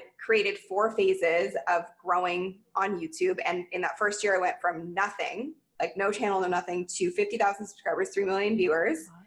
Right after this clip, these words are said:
Um, and so just imagine that, like, imagine if three million people discovered you in the next year and what you're really good at. And naturally, everything blew up.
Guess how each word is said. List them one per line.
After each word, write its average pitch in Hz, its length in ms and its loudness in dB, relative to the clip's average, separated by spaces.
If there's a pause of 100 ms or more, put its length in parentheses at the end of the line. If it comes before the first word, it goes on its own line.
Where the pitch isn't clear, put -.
(500)
Um, 196 340 2
and 220 100 -4
so 269 80 0
just 269 220 -2
imagine 247 420 2
that, 175 160 2
like, 185 120 -2
imagine 196 420 0
if 226 120 -4
three 208 160 0
million 202 220 0
people 196 220 -4
discovered 180 520 -2
you 180 100 -2
in 160 60 -4
the 160 80 -2
next 170 300 -2
year 175 140 4
and 208 120 0
what 170 160 2
you're 185 100 0
really 165 280 2
good 135 160 0
at. - 200 -2 (320)
And 202 340 -4
naturally, 190 720 0
everything 180 440 -2
blew 170 180 0
up. - 200 0